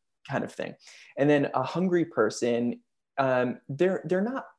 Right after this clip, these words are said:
desperate. So I hope it doesn't come across that way, but they're very action minded. They're gonna jump in. They're, they're, like, not looking to, like, "Okay, I rigged this light. Now it's my time to just sit for two hours,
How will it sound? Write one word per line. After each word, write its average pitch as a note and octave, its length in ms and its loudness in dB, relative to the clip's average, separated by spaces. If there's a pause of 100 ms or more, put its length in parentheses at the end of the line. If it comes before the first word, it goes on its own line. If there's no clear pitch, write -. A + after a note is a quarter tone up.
(680)
desperate. - 720 -2
So - 160 -2
I B2+ 40 0
hope E3 140 -2
it E3 40 -4
doesn't D3+ 240 -2
come C#3 100 -6
across B2 220 -12
that C3 180 0
way, B2+ 80 0
but C3 140 -4
they're G3 160 2
very F#3+ 300 0 (100)
action C3 480 -4
minded. - 420 -10 (320)
They're D3+ 120 8
gonna C#3+ 160 4
jump C#3 340 0
in. C#3 360 -2 (300)
They're, C#3 380 6
they're, C#3 280 4
like, C#3 320 2
not D3 400 0
looking C3+ 580 0 (120)
to, B2+ 300 0
like, B2+ 260 2
"Okay, C3+ 300 4
I B2 140 2
rigged C3 300 2
this B2+ 200 -4
light. A#2+ 380 2 (100)
Now B2 340 0
it's A#2 200 -4
my A#2 200 -2 (360)
time A#2 180 -4
to A#2 60 -8
just - 420 -12
sit - 240 -6
for - 140 -10
two - 260 -8
hours, - 420 -8